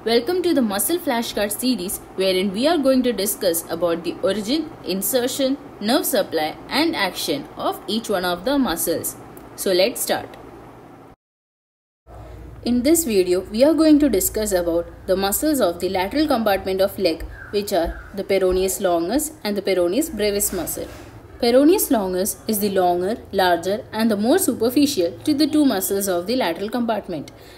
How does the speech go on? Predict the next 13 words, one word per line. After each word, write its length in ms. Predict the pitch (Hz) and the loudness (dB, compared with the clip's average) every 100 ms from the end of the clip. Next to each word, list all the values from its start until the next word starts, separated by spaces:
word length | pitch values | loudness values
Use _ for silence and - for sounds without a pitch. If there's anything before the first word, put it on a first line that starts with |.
| - | -4
It 100 | 208 | -2
is 140 | 208 | 0
bipinnate 600 | 185 180 180 202 214 233 | 0 0 2 0 0 -2
in 140 | 226 | -2
the 120 | 202 170 | 0 0
upper 200 | 170 196 | 2 2
part 280 | 240 285 - - - | 2 0 -2 -10 2
and 140 | 320 | 6
unipinnate 640 | 285 302 285 285 180 196 | 8 8 6 2 -2 -2
in 160 | - 190 | -4 -6
the 80 | 233 | 0
lower 240 | 269 262 | 6 6
part. 380 | 269 175 151 - | 4 -2 -4 -8